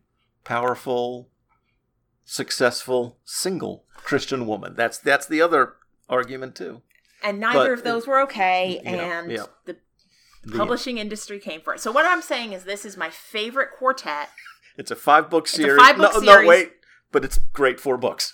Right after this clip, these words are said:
Speaker 2: It's a four-book series
Speaker 1: <laughs>
Speaker 2: that had a fifth book epilogue.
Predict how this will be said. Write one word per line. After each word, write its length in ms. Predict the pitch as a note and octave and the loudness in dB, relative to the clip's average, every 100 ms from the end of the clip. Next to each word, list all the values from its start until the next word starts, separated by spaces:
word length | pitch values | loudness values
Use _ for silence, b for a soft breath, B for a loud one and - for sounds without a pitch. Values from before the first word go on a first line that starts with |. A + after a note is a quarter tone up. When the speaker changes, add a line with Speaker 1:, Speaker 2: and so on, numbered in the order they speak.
| - | -10
Speaker 2:
It's 120 | G3+ | -4
a 60 | G3+ | -4
four-book 640 | - _ C4+ E4 F4 E4+ | -4 _ 0 0 0 -4
series 720 | - B3 G3 F3+ C4 E4+ F4 - | -8 -8 -4 2 2 2 -2 -2
Speaker 1:
<laughs> 380 | D#4+ - - | -6 -4 -4
Speaker 2:
that 140 | G3+ G3 | -2 -4
had 500 | G3+ G3+ F#3+ F#3 - | -4 -2 0 -2 -6
a 440 | F#3 F3+ F3 E3+ E3+ _ _ _ | -6 -6 -6 -8 -10 _ _ _
fifth 380 | G#3+ B3+ D4+ D#4 | -2 -2 -2 -2
book 180 | D4 D4+ | -2 -2
epilogue. 600 | G3+ F#3 F3+ E3+ E3 F3 | -10 -10 -6 -4 -2 -4